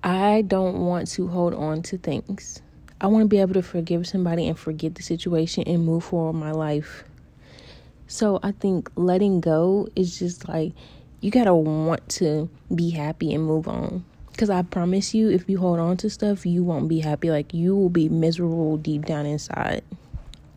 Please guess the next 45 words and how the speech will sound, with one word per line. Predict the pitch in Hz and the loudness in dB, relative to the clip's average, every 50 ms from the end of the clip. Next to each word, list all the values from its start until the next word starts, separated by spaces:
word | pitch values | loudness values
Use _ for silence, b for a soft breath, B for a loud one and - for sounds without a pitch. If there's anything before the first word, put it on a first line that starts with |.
| - - | -8 -2
You'll | 202 190 185 | 0 0 2
be | 175 175 | 2 0
sad | 165 - - - 170 165 170 | 0 -2 0 0 2 2 2
all | 165 165 | 2 0
the | 165 165 | -2 -4
time. | 165 - 175 170 175 | -4 -4 -4 -4 -2
You'll | 170 180 | -2 -2
be | 170 170 - - | -4 -4 -4 -2
angry | 175 180 180 175 170 | -2 -2 0 0 0
all | 165 165 | 0 0
the | 160 | 0
time | 160 170 - 165 165 160 165 170 B B B B B B B | -2 -2 -2 0 0 0 0 -2 B B B B B B B
because | - - 214 202 | -2 0 2 2
you | 202 202 | 2 0
can't | 196 - 214 196 170 175 | 0 0 0 0 2 2
let | 180 175 - - | 2 0 0 -2
something | - - 185 175 170 - 165 160 160 160 | -2 -2 -2 -2 -2 -2 -2 -2 0 0
go. | 160 165 160 160 165 175 196 196 B B B B B B B B B - - | 0 0 2 2 2 0 0 -2 B B B B B B B B B 0 2
And | 202 196 190 180 180 175 - - - - | 4 4 6 4 4 2 -2 -6 -2 2
eventually, | 202 202 180 180 196 226 - - 247 247 240 | 2 4 4 6 4 4 4 4 4 6 6
over | 220 196 185 185 | 6 4 4 2
time, | - - 196 196 196 196 | 2 2 2 2 2 2
that's | 190 185 180 - | 2 0 -2 -2
just | - 180 - | -2 -4 -2
gonna | - 180 170 160 160 | -2 -2 0 0 2
build | 165 170 170 175 170 170 - | 4 4 6 6 4 4 2
up. | - 170 170 156 160 - - - - - - B B B B B B B B B | 2 2 2 2 0 -4 -12 -18 -20 -20 -20 B B B B B B B B B
And | 196 190 185 | 0 2 2
you | 196 | 4
don't | 208 202 196 196 | 4 4 4 4
wanna | 190 190 185 180 | 4 4 2 2
be | 175 175 170 | 2 0 0
labeled | 175 175 180 190 202 196 196 - 180 - - - | 2 4 6 6 6 4 2 0 -2 0 0 2
as | 180 180 170 165 170 - - - - | 2 2 2 2 -2 -6 -8 -6 -4
an | - - - | -4 -2 0
angry-ass | 180 180 180 170 - 180 170 165 147 143 151 151 - | 0 2 2 2 2 2 0 2 2 0 -2 -4 -6
person | - - 160 139 147 - - - - | -6 -6 -6 -4 -4 -6 -6 -8 -4
or | - - 165 156 156 147 - - | -2 0 0 2 0 0 -2 -4
a | - | -6
bitter-ass | 156 - - - 190 185 180 170 165 160 156 151 151 151 147 - | -8 -2 2 4 6 6 6 4 4 2 2 2 0 -2 -4 -6
person | - - 156 151 156 - - 147 | -6 -4 -4 -4 -4 -2 -2 -2
or | 147 156 156 156 | -2 0 0 0
a | 156 | 0
mad-ass | 156 165 170 170 165 170 165 160 156 156 151 - | 2 2 2 2 2 2 2 0 0 -2 -4 -4
person. | - - 156 147 - - - - | -4 -4 -4 -4 -2 -4 -6 -6